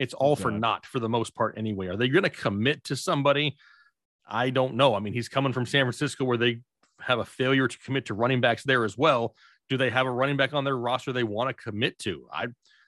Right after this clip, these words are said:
Speaker 1: that's another question. I, I think until they, they really figure out what they wanna do in the backfield, to me, that may be, like, their number one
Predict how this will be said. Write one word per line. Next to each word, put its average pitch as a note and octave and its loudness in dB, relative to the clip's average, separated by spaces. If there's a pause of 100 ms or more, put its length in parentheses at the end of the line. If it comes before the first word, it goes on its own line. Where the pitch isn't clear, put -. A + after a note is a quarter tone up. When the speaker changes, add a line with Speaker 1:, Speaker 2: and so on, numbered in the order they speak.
(120)
Speaker 1:
that's G#2 -2
another D#3 4
question. A2+ -2
I, C3 2
I - 2
think F3 0
until D#3+ 0
they, C3 2 (600)
they C3 2
really C3+ 4
figure C3+ 0
out B2+ 2
what A#2+ -2
they B2+ -2
wanna A#2 -2
do A#2 -2
in A2+ 0
the G#2 -4
backfield, D#3+ 0 (840)
to C3+ -2
me, C#3+ 6
that C#3 4
may B2+ 2
be, B2 0
like, A#2+ 0
their B2 0
number A#2 -2
one G#2+ -2